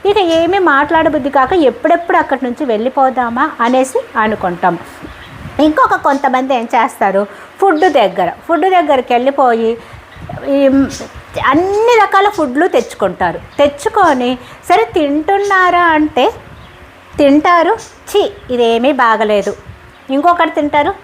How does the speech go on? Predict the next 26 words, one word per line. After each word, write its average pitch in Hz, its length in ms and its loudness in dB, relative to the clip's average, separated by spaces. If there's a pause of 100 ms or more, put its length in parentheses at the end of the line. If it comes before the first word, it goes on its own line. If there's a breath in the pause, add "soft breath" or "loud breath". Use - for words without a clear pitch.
(340)
"దీంట్లో 285 340 2 (100)
ఉప్పు 247 260 -2
ఎక్కువైందంటారు." 196 840 -4
దీంట్లో 320 400 2
ఇంకోటి 320 300 2
తింటారు, 294 400 0 (240)
"దీంట్లో 269 340 0 (100)
ఉప్పు 247 200 -2
తక్కువైందంట." 233 600 -2
ఏదో 466 540 2
ఒక, 359 240 0 (580 loud breath)
అంటే 311 340 0
దానికొక 294 680 0 (580)
ఏదో 330 460 2
ఒకటి 294 480 -2 (580)
సాకు 302 300 4
పెడుతూ 269 600 -2 (240)
పిన్ 302 160 -2
పాయింట్ 302 420 0
చేస్తూనే 233 380 -2
ఉంటారు. 185 280 -8 (300 loud breath)
అది 262 240 2
కూడా 339 260 2
చాలా 240 440 2
రాంగ్ 196 360 0
అండి. 165 300 -10